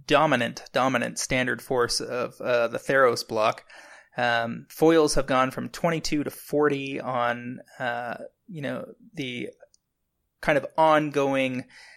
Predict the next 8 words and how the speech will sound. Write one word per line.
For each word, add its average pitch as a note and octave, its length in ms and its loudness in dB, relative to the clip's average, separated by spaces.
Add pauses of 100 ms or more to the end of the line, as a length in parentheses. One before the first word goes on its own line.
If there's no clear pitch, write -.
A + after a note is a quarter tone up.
(160)
uh, A#2+ 340 -2
minor C3 400 0
level A#2+ 280 0
of A#2 120 -6
demand A#2+ 380 -6
that's A#2+ 200 -8
been B2 200 -8
pr-, - 140 0